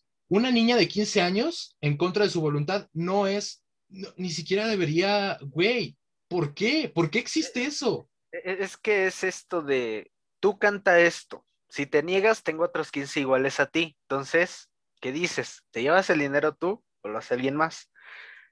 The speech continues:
Speaker 2: Al final al artista yo creo que no le queda de otra más que hacerlo.
Speaker 1: Entiendo que
Speaker 2: Ahí
Speaker 1: uno
Speaker 2: el, ahí el enfermo ya es la persona que escribió la letra de esta canción.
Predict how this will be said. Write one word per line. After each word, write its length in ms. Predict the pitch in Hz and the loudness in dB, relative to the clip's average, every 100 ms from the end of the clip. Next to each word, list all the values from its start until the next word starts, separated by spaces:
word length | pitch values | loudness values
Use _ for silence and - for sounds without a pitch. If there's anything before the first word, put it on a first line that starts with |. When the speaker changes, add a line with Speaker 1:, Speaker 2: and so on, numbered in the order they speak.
| - | 0
Speaker 2:
Al 160 | 135 143 | 2 2
final 280 | 151 160 | 2 6
al 100 | 175 | 8
artista 500 | 165 - 147 - 165 | 6 4 -6 -2 -2
yo 100 | 156 | 0
creo 160 | 151 151 | 0 -4
que 80 | 131 | -4
no 140 | 131 | -4
le 100 | 131 | -4
queda 240 | - 160 147 | -2 0 0
de 160 | 120 | 2
otra 400 | 147 - 131 - - | 2 2 -4 -4 -8
más 220 | 139 143 | -6 -4
que 80 | - | -2
hacerlo. 480 | 131 160 175 143 123 _ _ - | 2 6 6 4 -4 _ _ -6
Speaker 1:
Entiendo 440 | 180 - 254 294 | -6 -4 -4 2
que 40 | 330 | 4
Speaker 2:
Ahí 140 | 160 | 6
Speaker 1:
uno 100 | 202 | 8
Speaker 2:
el, 280 | 214 226 202 | 6 6 4
ahí 240 | 170 202 233 | 4 4 4
el 200 | 240 160 | 4 0
enfermo 760 | 120 113 139 143 160 196 269 _ | -2 -10 -6 -4 -2 -4 -6 _
ya 300 | 127 127 131 | 0 4 4
es 180 | 143 - | 2 2
la 160 | 160 156 | 0 2
persona 460 | 135 120 117 127 | 0 -2 -8 -8
que 140 | - 110 | -6 -8
escribió 600 | - - - 107 120 190 | -10 -14 -14 -8 2 4
la 140 | 185 | 4
letra 340 | 123 120 - 123 | 2 -2 -2 -2
de 100 | 123 | -2
esta 260 | - 123 | -4 -6
canción. 480 | - 110 113 170 151 | -4 -8 -2 0 0